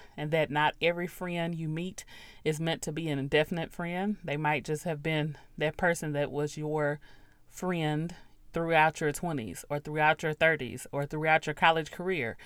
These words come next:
or throughout the career that you were, you know, that professional career that you were at that one company or in that one industry. You just never know. And so I think when people don't really talk about that, then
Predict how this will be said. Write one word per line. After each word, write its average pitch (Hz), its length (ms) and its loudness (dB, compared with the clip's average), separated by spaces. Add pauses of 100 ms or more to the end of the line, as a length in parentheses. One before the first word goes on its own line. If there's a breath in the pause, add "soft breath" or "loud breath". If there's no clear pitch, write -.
(320 loud breath)
or 170 160 6
throughout 160 420 4
the 151 120 -4
career 165 400 -2
that 156 240 -6
you 156 80 -4
were, 147 320 0 (120)
you 170 140 -6
know, 143 160 0
that 135 160 2
professional 160 480 0
career 165 340 -4
that 147 200 -4
you 170 60 -4
were 156 60 2
at 151 200 2
that 139 160 2
one 151 240 -2
company 147 420 -4
or 147 240 0
in 147 140 0
that 143 180 0
one 147 220 0
industry. 139 560 -6 (600 loud breath)
You 190 120 4
just 185 240 4
never 160 280 4
know. 143 260 2
And 143 200 0
so 143 480 2 (540 soft breath)
I 160 80 6
think 170 320 -2
when 151 100 0
people 160 260 -2
don't 151 240 4
really 151 200 0
talk 160 280 2
about 185 300 4
that, 202 320 0
then 156 680 -2